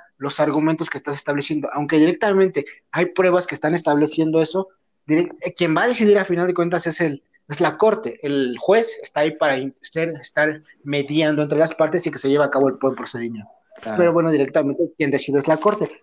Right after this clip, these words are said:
Speaker 1: Por eso vemos que los abogados prácticamente son el centro de todo el procedimiento, dado que, pues, los abogados de esta Norteamérica, pues, son unos excelentes juristas donde llevan a cabo la oratoria, el procedimiento de cómo llevar a cabo un procedimiento, en qué momento
Speaker 2: Claro.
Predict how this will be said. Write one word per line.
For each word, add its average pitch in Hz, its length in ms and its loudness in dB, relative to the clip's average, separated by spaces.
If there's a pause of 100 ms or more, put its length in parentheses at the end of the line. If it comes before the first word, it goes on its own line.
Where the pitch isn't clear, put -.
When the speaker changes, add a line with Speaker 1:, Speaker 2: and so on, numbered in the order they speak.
(120)
Speaker 1:
Por 180 140 2
eso 185 160 0
vemos 185 260 2
que 170 120 0
los 156 180 0
abogados 180 560 2 (240)
prácticamente 175 640 -2
son 175 240 0
el 165 100 2
centro 180 500 0
de 147 100 2
todo 151 220 2
el 151 40 0
procedimiento, 160 680 -2 (300)
dado 147 260 2
que, 139 100 -8
pues, 143 200 0
los 131 180 -4
abogados 156 480 4
de 160 60 -4
esta 151 140 -10
Norteamérica, 143 680 -2
pues, - 180 -14
son 151 200 -2
unos 156 220 -2
excelentes 139 520 -6
juristas 156 400 -4
donde 131 260 -8 (240)
llevan 185 300 0
a 160 80 -2
cabo 147 380 2 (280)
la 123 300 -4
oratoria, 143 720 2
el 131 140 -2
procedimiento 139 560 -2
de 131 120 0
cómo 165 220 2
llevar 143 220 2
a 143 60 0
cabo 143 160 2
un 143 60 0
procedimiento, 147 580 0
en 151 60 -2
qué 156 100 0
momento 160 440 0
Speaker 2:
Claro. - 100 -18